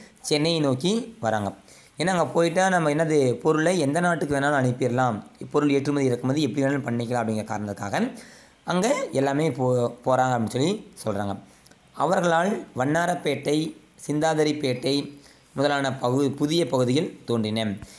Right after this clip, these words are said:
இந்த நெசவாளர்கள் வந்த காரணத்தினால், புதிய புதிய நெசவாளர்கள் வராங்க இல்லையா,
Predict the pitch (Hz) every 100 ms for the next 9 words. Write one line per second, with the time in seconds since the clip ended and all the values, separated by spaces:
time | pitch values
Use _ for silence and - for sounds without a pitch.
0 | - 156 147 135 135 180 180 180 160 147
1 | 151 143 127 131 131 127 127 110 - 156
2 | 165 165 147 135 127 127 151 151 151 131
3 | 120 123 107 101 117